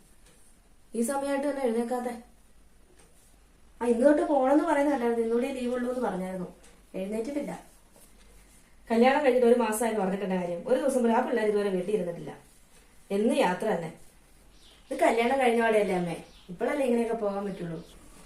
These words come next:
ആ, ചേച്ചി. ആ, എഴുന്നേറ്റോ? ഇന്ന് ഓഫീസിൽ പോണ്ടേ?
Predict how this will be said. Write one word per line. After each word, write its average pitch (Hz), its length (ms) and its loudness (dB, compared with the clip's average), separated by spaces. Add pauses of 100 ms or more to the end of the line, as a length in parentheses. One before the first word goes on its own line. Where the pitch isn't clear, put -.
ആ, 233 40 2 (240)
ചേച്ചി. 202 280 -2 (3000)
ആ, 233 40 -2 (520)
എഴുന്നേറ്റോ? 247 380 -2 (520)
ഇന്ന് 285 160 4
ഓഫീസിൽ 311 340 0
പോണ്ടേ? 269 200 0